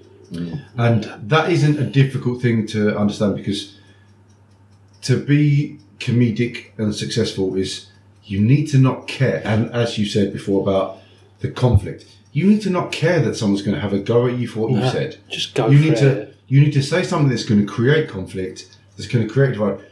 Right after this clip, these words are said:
Speaker 2: Monty Python wasn't afraid that there's gonna be backlash. They actually encouraged it. What they done for not just British filmmaking and British comedy,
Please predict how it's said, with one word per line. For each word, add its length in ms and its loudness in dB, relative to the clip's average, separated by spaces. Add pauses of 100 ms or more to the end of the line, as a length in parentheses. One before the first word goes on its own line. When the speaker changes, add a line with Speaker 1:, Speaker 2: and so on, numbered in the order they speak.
(160)
Speaker 2:
Monty 260 2
Python 560 0
wasn't 440 0
afraid 480 -2
that 120 -6
there's 180 -2
gonna 140 -6
be 80 -6
backlash. 600 -8 (300)
They 240 4
actually 340 -2
encouraged 680 0
it. 220 -8 (480)
What 300 2
they 180 4
done 520 0 (280)
for 120 0
not 220 2
just 380 -2
British 680 2
filmmaking 680 2
and 140 -6
British 260 -2
comedy, 540 0